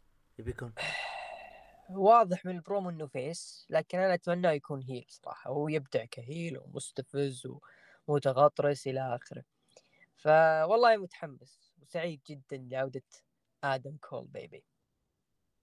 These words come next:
Speaker 1: طبعا لي، آه، مورياتي وبيج بيل بجانبهم ستوكلي ضد هوك وجنجل بوي.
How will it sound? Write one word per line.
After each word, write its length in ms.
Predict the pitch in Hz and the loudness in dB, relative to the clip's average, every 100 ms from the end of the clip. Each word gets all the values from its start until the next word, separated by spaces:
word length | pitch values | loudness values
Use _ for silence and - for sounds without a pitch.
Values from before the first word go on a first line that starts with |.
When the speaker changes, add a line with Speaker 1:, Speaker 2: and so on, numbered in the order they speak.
| _ _ | _ _
Speaker 1:
طبعا 300 | 147 131 120 | -2 0 -2
لي، 320 | 127 123 135 | -4 -4 -4
آه، 360 | 131 131 123 117 | -6 -8 -14 -14
مورياتي 1040 | 117 127 127 131 135 135 - 147 185 190 _ _ | -12 -10 -6 -6 -6 -8 -14 -14 -12 -12 _ _
وبيج 260 | 113 131 131 | -10 -10 -8
بيل 320 | 120 139 156 | -8 -8 -8
بجانبهم 580 | 131 127 127 120 123 113 | -10 -10 -10 -12 -14 -16
ستوكلي 640 | - - 143 139 131 143 139 _ _ _ _ - | -20 -10 -10 -8 -14 -14 -16 _ _ _ _ -6
ضد 200 | 160 135 | -6 2
هوك 580 | 214 269 269 - - - | 10 12 12 8 -4 -10
وجنجل 840 | 123 127 117 107 107 139 143 156 | -4 -4 -4 -8 -6 -6 -2 -2
بوي. 280 | 143 139 123 | 0 -2 -4